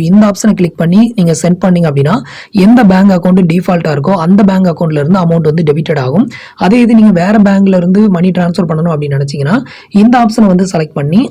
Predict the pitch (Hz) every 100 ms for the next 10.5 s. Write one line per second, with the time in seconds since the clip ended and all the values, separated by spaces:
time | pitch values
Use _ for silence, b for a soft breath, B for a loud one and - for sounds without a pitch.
0 | - 170 208 220 196 208 277 - _ -
1 | 180 180 180 185 175 175 165 175 180 156
2 | 147 190 185 156 139 143 202 - B B
3 | B - 196 196 190 214 202 190 180 202
4 | 220 202 180 180 175 170 170 160 151 175
5 | 226 180 185 180 165 151 160 185 175 170
6 | 165 151 175 147 127 233 B B B 208
7 | 202 269 202 196 208 185 180 175 165 160
8 | - 151 143 143 - 202 165 214 214 185
9 | - 170 185 208 170 170 170 156 165 165
10 | 160 156 143 147 226